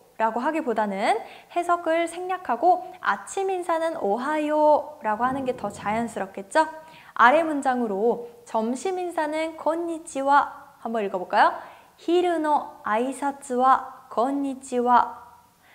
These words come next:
그 밑에는요. 요르노 아이사츠와 건방와. 이건 뭐죠? 요루, 저녁이란 뜻이에요. 마찬가지로 조사 노의 해석은 생략하고 표현했어요.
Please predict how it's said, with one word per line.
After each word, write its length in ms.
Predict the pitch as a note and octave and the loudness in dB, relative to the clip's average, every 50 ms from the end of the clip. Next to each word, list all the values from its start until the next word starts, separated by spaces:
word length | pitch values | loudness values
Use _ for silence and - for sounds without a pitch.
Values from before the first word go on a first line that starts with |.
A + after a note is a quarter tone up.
| _ _ _ | _ _ _
그 120 | - - | -6 -2
밑에는요. 800 | A3+ A#3 G#3 F#3 G3 G3 - A#3 G#3+ G3+ F#3+ G3 A3 C#4+ E4+ - - - - - - - - _ _ - | -2 -2 -2 -2 -6 -8 -8 -8 -8 -6 -2 2 4 4 4 4 0 -4 -12 -18 -20 -20 -20 _ _ 0
요르노 680 | A3+ B3 D4 E4+ F4+ E4+ D#4+ D4+ C#4+ C4 B3 A3+ - - - | 2 4 6 6 4 2 0 -2 0 0 0 0 -2 -2 0
아이사츠와 1120 | G#3+ G#3+ G#3+ A#3+ B3 A#3+ - C4+ B3 B3 - - A#3 A3 A#3 B3 A#3+ - - - - - - | 0 2 2 0 -2 -4 -6 -6 -8 -8 -8 -6 0 4 6 6 6 4 0 -12 -16 -16 -6
건방와. 1040 | - - A#3+ C4+ C#4+ C#4+ C4+ C4+ B3+ B3 A#3+ A#3+ A#3+ A#3+ A#3 - - - - - - | 0 0 2 2 2 0 0 0 0 2 2 4 6 6 4 4 -2 -10 -18 -14 -10
이건 220 | - A3 G#3+ G#3 F#3+ | -6 -6 -4 -4 -4
뭐죠? 340 | F3+ F3 F3 - D4 D#4+ D#4+ - - - - - | -6 -4 0 4 4 4 2 0 -10 -12 -8 -2
요루, 300 | A#3 C4 C#4+ C4+ A3 G3+ - - - - | 0 2 2 2 0 -2 -6 -10 -20 -20
저녁이란 760 | - - - G#3+ G#3+ G#3 A#3 C#4+ E4 D4+ D4 B3 A3+ G#3 G#3 | -10 -6 -4 -2 0 0 0 0 0 0 0 -2 -2 -4 -4
뜻이에요. 840 | - G3+ G3 - - F#3+ F#3+ F#3+ - F#3+ G#3 A3+ G#3+ F#3+ G3 - - - - - - - - - - - | -8 -10 -10 -8 -8 -8 -6 -4 -2 2 4 4 4 2 0 -6 -16 -20 -20 -20 -20 -20 -20 -20 -10 -6
마찬가지로 960 | G#3 G#3 G#3 - - B3 B3 A#3+ A#3+ A3+ G#3+ A3 A3 A#3 D4+ F#4 G4 G#4+ G#4 | -6 -6 -6 -4 -4 -4 -2 0 0 0 0 0 0 2 4 4 4 4 2
조사 340 | G#4 - G#3+ G#3 G#3 A3 G3+ | 0 -4 -8 -6 -4 -4 -6
노의 400 | F#3+ F#3 G#3 A3 A3+ A#3+ B3 C4 | -4 -2 -2 0 2 2 2 0
해석은 380 | C4 A#3 - A3 G3+ C4+ D#4+ E4 | -2 -4 -4 -6 -6 -6 -6 -8
생략하고 640 | - - G4 G4+ G4+ G#4 G4+ - C4+ A#3 C4 B3+ | -8 -10 -8 -6 -6 -6 -6 -6 -6 -4 -4 -4
표현했어요. 600 | B3+ - C4+ C4 A#3+ A3 G#3 - - - - - | -4 -4 -4 -4 -4 -6 -8 -10 -10 -10 -10 -10